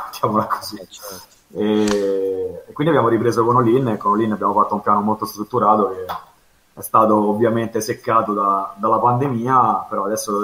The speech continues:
Speaker 1: lo riprendiamo in mano, quindi gli, diciamo che gli update, eh, da fine anno inizieranno in maniera, in maniera importante, ci sarà tanto da vedere,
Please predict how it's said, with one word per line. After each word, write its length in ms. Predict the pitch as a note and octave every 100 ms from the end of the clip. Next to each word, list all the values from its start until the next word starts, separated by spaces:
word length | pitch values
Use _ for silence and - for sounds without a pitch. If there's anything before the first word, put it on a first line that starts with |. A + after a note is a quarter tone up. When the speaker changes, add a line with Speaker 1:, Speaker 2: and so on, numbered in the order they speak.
| G2+
Speaker 1:
lo 100 | G#2
riprendiamo 420 | G#2+ G#2+ G#2+ G#2
in 100 | G2+
mano, 220 | A2+ G#2+
quindi 300 | G2 G2+ G2 F#2+ F#2 F#2 F2+ - _ _ -
gli, 140 | G#2+ G#2+
diciamo 320 | G#2 G#2+ A2+
che 80 | A2
gli 60 | G#2+
update, 720 | G#2+ A2+ A2+ G#2+ - G2+ G2 - - _ _ _ _ _ _ -
eh, 800 | F#2 F#2 F#2+ F#2+ F#2 F#2 F2+ E2 _ _
da 260 | G2+ G2+ C3
fine 260 | B2+ B2+ B2
anno 240 | B2 B2
inizieranno 580 | A#2 A2+ - A2 G#2+ G#2+
in 60 | G#2
maniera, 880 | G2+ G2+ G2 F#2+ F#2+ F#2 F2+ F2+ F2 G2
in 60 |
maniera 240 | G2 G2+ F#2+
importante, 840 | F#2+ G2 - E2 F2 - F2+ E2
ci 100 | -
sarà 200 | F2+ E2 E2
tanto 220 | E2+ F2
da 100 | F2
vedere, 560 | F2 F2 F2 E2 E2